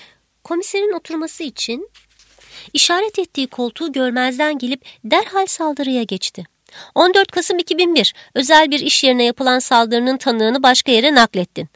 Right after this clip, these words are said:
Mavi Kapı, bir hamam, onuncu bölgede." Tanığın adı Sema Gökalp'ti. Soruşturmayı yürüten kişi ise yüzbaşı Christophe Bonnevier.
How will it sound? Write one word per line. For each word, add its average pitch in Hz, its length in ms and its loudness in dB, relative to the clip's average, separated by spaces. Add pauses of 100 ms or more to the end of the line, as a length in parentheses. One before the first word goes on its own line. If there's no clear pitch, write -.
Mavi 262 340 6
Kapı, 339 360 0 (260)
bir 247 200 2
hamam, 226 440 2 (100)
onuncu 269 400 4
bölgede." 180 420 -2 (580)
Tanığın 349 420 8
adı 285 300 0
Sema 311 400 4
Gökalp'ti. 226 640 -2 (200)
Soruşturmayı 285 680 0
yürüten 349 400 2
kişi 294 300 -2
ise 262 220 0
yüzbaşı 294 560 0
Christophe 302 580 -2
Bonnevier. 185 480 0